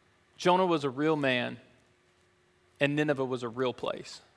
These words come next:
Sometimes Jonah is reduced to allegory. Occasionally, it's just reduced to a parable. Sometimes it's just reduced to a nursery rhyme, and we,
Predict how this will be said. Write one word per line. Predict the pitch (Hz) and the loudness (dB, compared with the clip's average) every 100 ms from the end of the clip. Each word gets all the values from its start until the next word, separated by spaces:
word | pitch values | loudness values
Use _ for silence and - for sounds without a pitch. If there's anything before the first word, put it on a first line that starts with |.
| _ _ _ _ _ _ _ _ _ _ _ _ | _ _ _ _ _ _ _ _ _ _ _ _
Sometimes | - 202 214 247 240 208 131 | 0 2 4 8 6 6 -2
Jonah | 127 185 196 175 | 0 2 2 2
is | - 160 135 | 2 0 0
reduced | 135 139 117 185 175 - | -6 -6 -2 -2 -2 -6
to | - 147 - | -6 -8 0
allegory. | 147 170 160 131 135 127 120 127 - - - - - _ _ _ _ _ - | 6 6 4 -2 -4 -6 -8 -12 -18 -20 -20 -20 -20 _ _ _ _ _ -14
Occasionally, | - 196 196 175 190 180 | 0 6 6 4 2 2
it's | 165 - | 2 -2
just | - 170 - | 0 0 0
reduced | 151 135 131 180 185 - | -4 -2 0 2 0 -4
to | 180 143 | -2 -2
a | |
parable. | - - 175 151 123 127 - - _ _ _ _ _ _ _ _ _ _ _ _ _ _ _ _ _ _ _ _ _ _ _ | 0 4 4 4 2 -4 -12 -20 _ _ _ _ _ _ _ _ _ _ _ _ _ _ _ _ _ _ _ _ _ _ _
Sometimes | - 214 208 208 202 170 | -2 0 4 4 4 2
it's | 160 | -6
just | 139 165 190 - | 0 2 2 0
reduced | 180 175 180 - | -2 0 -2 -4
to | - 165 | -6 -4
a | |
nursery | 151 156 175 - 175 | 0 2 2 2 -2
rhyme, | 151 151 139 | 4 8 8
and | 139 143 | 6 4
we, | 185 | 2